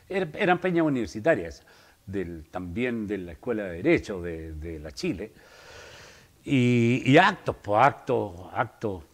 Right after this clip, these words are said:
eh, que se hacían, que sé yo. También yo participé en, en, en, en una instancia muy bonita que, que hubo en, en, en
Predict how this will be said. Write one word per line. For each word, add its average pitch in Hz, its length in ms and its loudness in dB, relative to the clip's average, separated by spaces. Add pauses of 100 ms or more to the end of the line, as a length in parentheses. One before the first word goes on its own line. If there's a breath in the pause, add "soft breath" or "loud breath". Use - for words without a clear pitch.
(140)
eh, 82 480 -10
que - 120 -16
se 73 80 -12
hacían, 101 500 -4
que - 140 -14
sé 98 180 -10
yo. 101 160 -2
También 104 500 2
yo 127 120 0
participé 117 480 -4
en, 120 240 -2
en, 110 240 -6
en, 98 420 -8
en 90 160 -10
una 107 140 -4
instancia 110 580 -8
muy 120 240 -4
bonita 113 400 -4
que, 92 380 -10
que 95 100 -10
hubo 104 320 -6
en, 87 260 -10
en, 80 1200 -16
en 73 800 -10